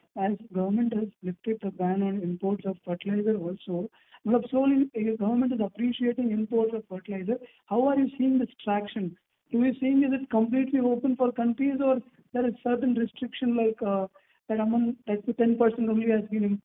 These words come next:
uh, we have seen, mm, remaining ninety percent has to come, uh, or how is the traction going forward? Is it totally coming, full-fledged coming in India,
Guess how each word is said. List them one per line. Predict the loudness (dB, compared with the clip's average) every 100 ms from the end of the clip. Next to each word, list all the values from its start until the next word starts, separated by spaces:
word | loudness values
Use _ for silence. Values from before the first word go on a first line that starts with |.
| -4
uh, | -4 -4 _ _ _ _ _ 2
we |
have | 2 2 0
seen, | 2 2 -2 -8 0
mm, | 4 4 2
remaining | 2 4 4 2
ninety | 0 -2
percent | -2 -2 0 -2
has | -2 -6
to | -6
come, | -2 -2 -2 -10 _ _ _ -8
uh, | -4
or | -2 0 -2 2
how | 2
is | 2
the | 0
traction | 0 2 2 2 4
going | 6 4 2
forward? | -2 -2 -4 -4
Is | -2
it | -2 4
totally | 4 4 0
coming, | 0 -2 0 0 0
full-fledged | 0 -2 2 2 2
coming | -2 -2 0
in | 0
India, | 0 0 0